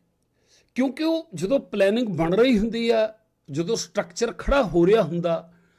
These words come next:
ਜਦੋਂ ਸਟ੍ਰੈਟਜੀ ਬਣ ਰਹੀ ਹੁੰਦੀ ਆ, ਉਦੋਂ ਹਿੱਸੇਦਾਰ ਨਹੀਂ ਬਣੇ, ਉਦੋਂ ਬ੍ਰੇਨਸਟਾਰਮਿੰਗ ਨਹੀਂ ਕੀਤੀ, ਉਦੋਂ ਕੋਈ ਇਨਪੁੱਟ ਨਹੀਂ ਪਾਈ, ਉਹਨਾਂ ਨੂੰ ਪਤਾ ਨਹੀਂ ਹੁੰਦਾ ਕੁਛ ਵੀ। ਫਿਰ ਜਦੋਂ ਬਣ ਰਿਹਾ ਹੁੰਦਾ, ਉਦੋਂ ਆ ਕੇ ਜਿਹੜੀ ਟੁੱਚਰ ਡਾਉਂਦੇ ਆ ਉਹ,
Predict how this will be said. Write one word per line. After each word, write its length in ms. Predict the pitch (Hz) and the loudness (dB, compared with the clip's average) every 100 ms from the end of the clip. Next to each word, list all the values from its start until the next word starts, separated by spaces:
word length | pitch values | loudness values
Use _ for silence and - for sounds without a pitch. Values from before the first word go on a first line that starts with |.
| _ | _
ਜਦੋਂ 200 | 160 175 | -4 -2
ਸਟ੍ਰੈਟਜੀ 480 | 175 - 196 175 196 | -4 -2 -4 -2 -6
ਬਣ 220 | 208 190 | -2 -2
ਰਹੀ 200 | 185 226 | 0 0
ਹੁੰਦੀ 300 | 180 175 196 | 0 -2 -2
ਆ, 120 | 190 180 _ - | -2 -4 _ -8
ਉਦੋਂ 220 | 202 226 | -4 -2
ਹਿੱਸੇਦਾਰ 540 | 170 170 - 214 220 214 | -2 -4 -4 0 0 0
ਨਹੀਂ 120 | 214 | -4
ਬਣੇ, 380 | 180 196 196 196 _ _ _ | 0 0 0 -6 _ _ _
ਉਦੋਂ 200 | 214 226 | -4 -2
ਬ੍ਰੇਨਸਟਾਰਮਿੰਗ 760 | 170 175 190 185 190 208 208 214 | 2 2 2 0 -4 -2 -2 -2
ਨਹੀਂ 140 | 202 | -4
ਕੀਤੀ, 480 | 202 196 170 202 190 _ _ _ 214 | -6 -10 -10 -12 -12 _ _ _ -4
ਉਦੋਂ 140 | 226 | -4
ਕੋਈ 140 | - 233 | -4 -4
ਇਨਪੁੱਟ 360 | 214 202 185 185 | -2 0 -2 -4
ਨਹੀਂ 140 | 214 | -4
ਪਾਈ, 380 | 185 196 196 190 - _ 240 | -2 0 0 -2 -14 _ -2
ਉਹਨਾਂ 120 | 277 | 0
ਨੂੰ 120 | 320 | 0
ਪਤਾ 260 | 233 - 254 | -2 0 0
ਨਹੀਂ 120 | 240 | 0
ਹੁੰਦਾ 200 | 202 220 | 0 -2
ਕੁਛ 280 | 208 180 190 | -4 -6 -8
ਵੀ। 160 | 196 - _ _ - | -10 -14 _ _ -4
ਫਿਰ 120 | 254 | -2
ਜਦੋਂ 200 | 262 302 | -2 -4
ਬਣ 280 | 214 151 180 | -4 -4 0
ਰਿਹਾ 220 | 247 285 | 4 4
ਹੁੰਦਾ, 440 | 196 220 233 214 - - - | 4 2 2 0 -6 -14 -6
ਉਦੋਂ 260 | 214 277 | -2 0
ਆ 200 | 254 226 | 2 0
ਕੇ 420 | 220 233 233 226 _ - 151 | 0 -2 -4 -6 _ -16 -6
ਜਿਹੜੀ 240 | 220 294 | -2 -2
ਟੁੱਚਰ 460 | 220 226 - 208 226 | -4 -6 -2 -2 2
ਡਾਉਂਦੇ 360 | 233 247 269 | 2 2 2
ਆ 80 | 240 | 2
ਉਹ, 240 | 175 180 | 0 -6